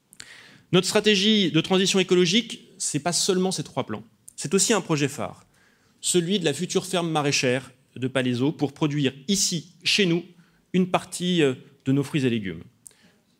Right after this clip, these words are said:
Une ferme écologique et bio qui devrait permettre d'alimenter une partie des écoles de la ville et d'initier nos enfants à la résilience alimentaire. Je signe la semaine prochaine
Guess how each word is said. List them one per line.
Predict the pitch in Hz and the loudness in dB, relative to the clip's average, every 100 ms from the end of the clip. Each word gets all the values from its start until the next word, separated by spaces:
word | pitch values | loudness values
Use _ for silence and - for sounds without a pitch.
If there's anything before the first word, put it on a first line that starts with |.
| - | 0
Une | 170 | 0
ferme | 156 180 170 156 135 131 - _ | 2 0 0 0 -2 -2 -10 _
écologique | - 196 202 196 185 185 | 0 4 4 4 2 0
et | |
bio | 151 160 180 | 2 4 2
qui | 165 | 0
devrait | 147 139 156 | 0 0 0
permettre | 156 160 | 0 0
d'alimenter | 151 147 151 139 | 0 2 0 0
une | 147 | 0
partie | 147 151 185 | 0 -4 -4
des | 160 | -2
écoles | 151 156 | 0 2
de | 143 | 2
la | 131 | 2
ville | 120 151 208 - _ _ _ | 2 -2 -4 -10 _ _ _
et | 143 | -2
d'initier | 143 160 156 - 170 160 - | 2 2 0 0 0 0 2
nos | 185 185 | 2 2
enfants | 170 - 131 - _ - | 0 -4 -8 -10 _ -6
à | |
la | 135 131 | -4 0
résilience | 143 135 131 127 131 | 0 0 0 -2 -2
alimentaire. | 110 107 - 82 - _ _ _ _ _ _ _ - | -4 -4 -8 -12 -14 _ _ _ _ _ _ _ -4
Je | 147 | -2
signe | - 180 | 0 0
la | 156 | 2
semaine | 139 208 220 | 2 2 2
prochaine | - 170 - 151 156 | 2 0 2 0 0